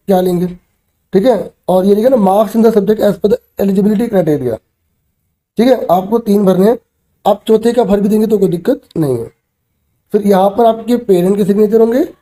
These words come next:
यहाँ पर आपके होंगे। ठीक है, फिर ये आप जब जमा करेंगे तो ये वो आपको भर कर देंगे। जैसे यहाँ पर आपका नाम आएगा, ठीक है, son of या daughter of, आप किसके son हो, किसके daughter हो, यहाँ पर आपके माता पिता जिसका भरना चाहते हैं।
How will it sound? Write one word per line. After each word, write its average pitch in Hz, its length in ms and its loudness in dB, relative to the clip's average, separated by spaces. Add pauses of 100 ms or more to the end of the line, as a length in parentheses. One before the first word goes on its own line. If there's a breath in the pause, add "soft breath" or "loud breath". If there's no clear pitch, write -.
(300)
यहाँ 190 240 2
पर 196 280 -4
आपके 180 360 0
होंगे। 226 320 2 (420)
ठीक 214 80 0
है, 175 80 2
फिर 226 200 0
ये 220 240 2
आप 220 160 2
जब 233 180 -2
जमा 208 220 0
करेंगे 214 300 0
तो 269 80 0
ये 220 160 2
वो 226 100 4
आपको 220 200 0
भर 185 160 2
कर 190 140 0
देंगे। 135 300 -2 (600)
जैसे 170 140 2
यहाँ 185 160 2
पर 220 100 0
आपका 190 320 -2
नाम 202 180 2
आएगा, 208 240 2 (580)
ठीक 196 100 0
है, - 140 -4
son - 340 -4
of 247 300 0
या 214 60 2
daughter 190 280 0
of, 147 140 0 (140)
आप 175 160 -6 (100)
किसके 214 260 -2
son 220 120 2
हो, 233 60 2
किसके 220 220 -6
daughter 208 240 2
हो, 330 140 -4 (480)
यहाँ 190 160 2
पर 208 140 -2
आपके 208 120 -2
माता 190 320 0
पिता 208 220 0
जिसका 185 360 -4
भरना 185 260 2
चाहते 180 320 -2
हैं। 233 100 0